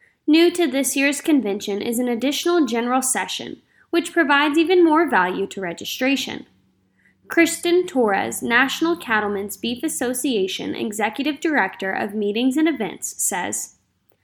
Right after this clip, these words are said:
"We are excited to bring people together once again to learn and be inspired. We've crafted a program that will give attendees an exceptional experience as well as great value."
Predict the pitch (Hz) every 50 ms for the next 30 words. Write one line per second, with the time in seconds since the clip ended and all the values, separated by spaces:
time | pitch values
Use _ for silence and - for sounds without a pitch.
0 | _ _ _ _ _ - 330 339 339 349 359 349 349 - - 339 330 339 359 381
1 | 370 370 403 403 359 294 285 302 277 294 254 240 254 254 254 254 254 247 196 185
2 | 190 196 196 196 185 196 196 208 220 226 302 233 208 185 95 104 110 - - 254
3 | 240 247 262 277 294 311 320 330 - 302 311 269 226 196 180 165 - - - -
4 | - 233 233 240 214 - - - - - _ _ _ _ _ _ _ _ _ _
5 | - 339 339 339 349 - 330 320 330 330 - 370 359 403 392 - 285 240 208 202
6 | 214 214 214 214 220 233 - 247 247 220 262 262 262 330 320 - - 262 269 269
7 | 240 226 214 208 208 202 - - - 240 233 233 226 - - - - 247 226 -
8 | - - 277 285 294 311 320 320 - - - - 220 208 202 - 131 - - -
9 | - - - 269 226 220 233 226 247 285 320 302 - - 190 180 - - - -
10 | 214 208 208 196 180 - -